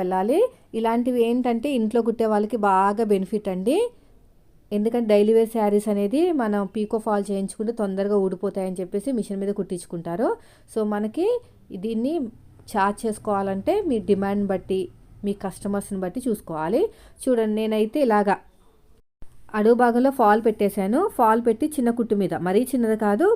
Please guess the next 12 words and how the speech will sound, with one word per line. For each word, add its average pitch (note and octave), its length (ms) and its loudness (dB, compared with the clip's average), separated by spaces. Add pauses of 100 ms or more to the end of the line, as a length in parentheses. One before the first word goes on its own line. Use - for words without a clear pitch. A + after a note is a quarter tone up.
కొంచెం G3+ 300 -2 (140)
మీడియంగా G#3 440 2
పెట్టేసేయండి. F#3 600 -2
మన G#3+ 100 0 (100)
బ్లౌజులు G3 360 2
కుడతాం G3 340 -2
కదా, A3+ 160 0 (500)
ఆ - 20 4 (120)
కుట్టు A3+ 200 -4
ఉంటే A3+ 220 -2
సరిపోతుంది. F#3 580 -2 (420)
ఇలా A3 120 0